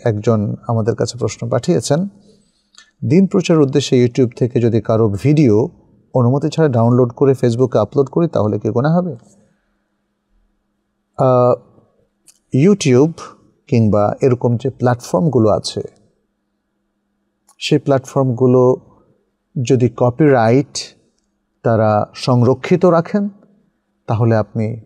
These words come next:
অনুমতি ছাড়া ভিডিও সেখান থেকে আপলোড, মানে নিয়ে আপলোড করতে পারবেন না। আপনি শেয়ার দিতে পারবেন, লিংক শেয়ার এটা সবাই চায়, কিন্তু ভিডিও আপলোড করার জন্য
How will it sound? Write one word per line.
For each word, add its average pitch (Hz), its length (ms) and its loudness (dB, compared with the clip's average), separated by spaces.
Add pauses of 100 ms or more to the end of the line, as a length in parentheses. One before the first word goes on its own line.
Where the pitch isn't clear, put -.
অনুমতি 117 460 -2
ছাড়া 156 340 -6 (1080)
ভিডিও 120 500 2 (500)
সেখান 117 300 -2
থেকে 107 360 0 (120)
আপলোড, 131 500 0 (380)
মানে 120 160 2
নিয়ে 127 320 4
আপলোড 127 280 -2
করতে 117 280 -4
পারবেন 120 320 0
না। - 180 -12 (1500)
আপনি 175 320 0 (120)
শেয়ার 135 300 0
দিতে 107 220 -6
পারবেন, - 340 -6
লিংক 165 160 2
শেয়ার 170 240 2
এটা 139 140 0
সবাই 117 260 0
চায়, - 220 -10 (720)
কিন্তু 170 560 2 (440)
ভিডিও 156 600 2 (120)
আপলোড 147 420 -2
করার 180 260 2 (100)
জন্য - 260 -6